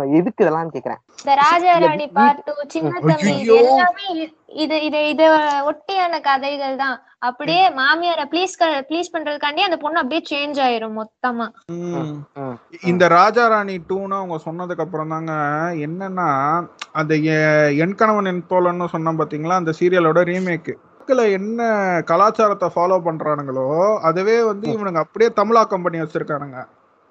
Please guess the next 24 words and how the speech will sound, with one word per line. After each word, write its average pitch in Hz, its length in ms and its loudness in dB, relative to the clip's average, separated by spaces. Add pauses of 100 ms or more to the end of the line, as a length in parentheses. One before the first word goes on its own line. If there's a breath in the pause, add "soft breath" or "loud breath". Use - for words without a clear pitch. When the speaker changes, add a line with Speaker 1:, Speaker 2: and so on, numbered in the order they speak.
(120)
Speaker 1:
ஆமா, 170 180 4
ஆமா. 147 220 2
Speaker 3:
சரி, 151 120 0
Speaker 1:
அந்த 170 140 4
Speaker 3:
சரி. - 60 -4
Speaker 1:
சீரியல்ல 214 400 0
வந்து 175 240 0 (600)
இப்ப 165 320 -2
என்ன, 190 240 0
என்ன 202 220 -2
ஓடிட்டு 185 260 -2
இருக்கு 160 160 -4
அந்த 151 120 -8
சீரியல்? 180 260 0 (560)
Speaker 3:
இப்ப 156 100 -4
Speaker 1:
இப்ப 160 140 2
Speaker 3:
வந்து 151 200 6
Speaker 1:
ரீமேக் 160 300 -4
பண்ணி - 0 -
Speaker 3:
சந்தியா 240 380 4
வந்து 240 240 -2
போலீஸ் 262 380 0
ஆக 220 180 0
போறாங்க. 175 360 -2